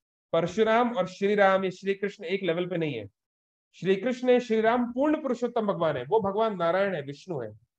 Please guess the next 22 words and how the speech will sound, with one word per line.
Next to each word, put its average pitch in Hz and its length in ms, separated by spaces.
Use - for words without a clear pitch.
और 151 120
परशुराम 247 760
एक 220 260
आत्मा 220 380
है, 240 120
एक 170 140
जीवात्मा 190 540
है 247 260
जिनको 247 460
भगवान 208 460
ने 254 100
एक 190 120
विशेष 208 380
शक्ति 220 300
दी 156 160
है, 117 120
इसको - 440
शक्तावेश 190 600
अवतार 156 260
कहा 131 120
जाता 113 240
है। 104 80